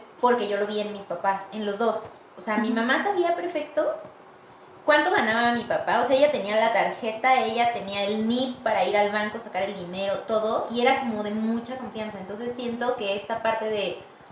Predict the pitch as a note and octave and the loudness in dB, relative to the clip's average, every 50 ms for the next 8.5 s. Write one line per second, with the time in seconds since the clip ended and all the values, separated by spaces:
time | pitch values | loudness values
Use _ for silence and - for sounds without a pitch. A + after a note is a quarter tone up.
0 | - A3 A3 A3+ A3 - C4 B3+ C4+ C#4 C#4+ B3 G3+ F#3+ F#3 - F3+ - - G#3+ | 0 0 0 0 0 -2 -2 -2 -2 0 -2 -2 -2 -4 -4 -6 -8 -8 -6 -6
1 | G#3+ - A3 A3 G#3+ G#3 - G#3+ A3 G#3+ G#3+ A3+ G3+ F#3+ F3+ F3 F3+ F3+ F#3 F#3+ | -6 -6 -8 -8 -8 -4 -4 -4 -4 -2 -4 -6 -6 -8 -8 -10 -10 -10 -10 -12
2 | G3+ G3+ - - F3 - G3 F#3+ F#3+ - G#3+ G3 G3 G3 G3 - - - G#3+ G3+ | -12 -12 -12 -14 -12 -10 -10 -10 -10 -8 -2 0 0 0 0 -4 -6 -6 -6 -4
3 | G#3+ G#3+ - A#3 A3+ A3 G#3 G3 F#3+ F#3 G3+ - - - G#3 G#3 G3 F#3+ G3+ G3+ | -4 -4 -2 -2 -2 0 0 0 0 0 0 -2 -6 -8 -10 -8 -8 -8 -10 -10
4 | G#3+ G#3 G3 G3+ G3 - - G3 G3 F#3+ G3 - - F3 F#3 F#3 - G#3 G3+ G3+ | -10 -10 -10 -10 -10 -6 -2 -2 -2 -2 -2 -8 -10 -10 -10 -6 -4 -4 -4 -2
5 | - G#3+ F3+ - G3+ F#3+ F3+ F#3 A3 - A#3+ B3 A#3+ A#3+ A3 G3 E3+ E3+ F3 G3+ | -4 -4 -4 -2 -2 -2 -2 -4 -4 -4 -6 -6 -4 -4 -6 -6 -6 -6 -6 -4
6 | G3+ G#3 G#3 - - F#3+ F3 - E3 E3 F#3+ G#3+ G#3+ F3 F3+ F3+ F#3 F#3 F#3+ F#3+ | -4 -4 -4 -4 -4 -6 -6 -6 -6 -2 -2 -2 -2 -2 -4 -2 -2 -2 -4 -4
7 | G3 F#3+ F#3 F#3 F3+ - F3 D#3+ E3 D#3+ E3+ E3 F3 F#3 F#3 - - - - E3 | -6 -10 -10 -10 -8 -8 -10 -10 -8 -10 -10 -8 -8 -8 -10 -10 -14 -18 -18 -16
8 | D#3 D#3+ E3+ D#3+ D#3+ E3+ E3+ F3 - G#3 | -18 -18 -18 -18 -16 -16 -16 -16 -14 -14